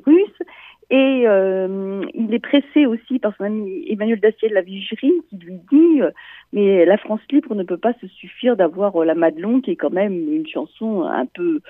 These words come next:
pas stupide, mais un peu niaise. Il lui faut un hymne. » Et pressé donc par à la fois Emmanuel Dacier de la Vigerie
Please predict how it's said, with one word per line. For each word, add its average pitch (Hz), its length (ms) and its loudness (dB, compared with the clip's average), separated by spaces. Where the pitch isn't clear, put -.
pas 127 140 -4
stupide, 220 340 0
mais 202 80 2
un - 60 0
peu 135 160 -6
niaise. 214 500 2
Il 214 180 -2
lui 185 140 -10
faut 285 200 2
un 233 100 2
hymne. » 180 420 -4
Et 220 300 4
pressé 247 460 0
donc 240 260 -4
par 185 300 -2
à 175 80 2
la 180 100 0
fois 220 460 -2
Emmanuel 180 280 -4
Dacier 190 260 -6
de 185 40 -6
la 170 80 0
Vigerie 190 640 -10